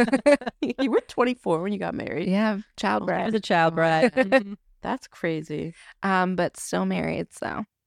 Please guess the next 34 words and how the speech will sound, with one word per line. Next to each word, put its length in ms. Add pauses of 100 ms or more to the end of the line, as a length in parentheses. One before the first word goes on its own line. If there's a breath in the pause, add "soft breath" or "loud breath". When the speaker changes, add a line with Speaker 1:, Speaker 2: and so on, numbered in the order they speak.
(100)
Speaker 3:
Mm-hmm. 220
Speaker 1:
you 80
know. 140 (400)
Speaker 3:
That's 140
also 220
why 120
she's, 200
like, 140
never 300
had 140
to 60
change 340
her 120
own 180
flat 260
tire 360
or 60
anything. 100
Speaker 1:
No, 280 (100)
mm-mm, 360
no. 240
Speaker 3:
Mm-hmm. 120 (340)
Speaker 1:
I've 140
got 120
a 40
husband 400
for 100
that, 320
and 100
Speaker 3:
Mm-hmm. 40
Speaker 1:
before 260
that, 220
a 80
dad. 340